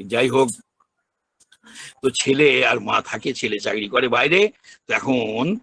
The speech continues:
মা, উম, যতক্ষণ না আসে ভাত ঢাকা দিয়ে বারান্দায় বসে ছেলের অপেক্ষায় থাকে। একদিন ওইখানে ছেলে তো গিয়ে ভালোবাসা করেছে, তো ভালোবাসা করেছে, এখন ওই মেয়েটার সঙ্গে একটু তকতকি বেঁধেছে। মেয়েটা বলছে, "তোমায় আমি বিয়ে করব না।" কাম ভালোবাসা,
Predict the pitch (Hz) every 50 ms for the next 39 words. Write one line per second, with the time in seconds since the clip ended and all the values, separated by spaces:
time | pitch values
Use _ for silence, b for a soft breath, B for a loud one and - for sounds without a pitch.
0 | b b b _ _ - 127 120 117 117 120 117 - - - - - 67 - -
1 | - - - 117 - - 113 110 123 110 123 117 - - 127 127 123 117 117 117
2 | 117 113 - 165 175 190 196 - 107 - 110 98 107 104 - 107 95 - - 113
3 | 120 - - - 294 - _ _ _ _ _ _ - - 98 98 98 98 95 101
4 | 98 95 92 101 - - - - - _ _ _ - - _ - - _ _ _
5 | _ - - - - 165 151 147 139 139 131 117 131 120 _ - 117 113 - -
6 | 110 107 _ 117 110 - _ B B B B _ - - 92 90 92 113 120 117
7 | 110 104 107 110 98 - 139 131 127 120 - - 110 104 110 104 98 107 101 98
8 | 101 101 95 101 95 98 92 90 87 - - 87 82 85 85 85 - - - _
9 | _ _ _ _ B B B B B B B - 113 110 107 95 - 110 110 110
10 | 113 107 127 113 135 135 139 127 - 170 143 - - 120 104 101 104 98 95 101
11 | 113 127 127 147 139 - - 135 131 120 110 104 110 - - 101 - - 87 -
12 | - 80 90 87 87 87 87 - - - - _ B B B B B - 110 127
13 | 131 - 139 127 131 135 120 131 120 - 113 120 117 117 113 120 120 110 107 101
14 | 98 98 - - 92 87 87 101 87 85 - - 113 120 120 113 127 127 123 113
15 | 113 - - - - -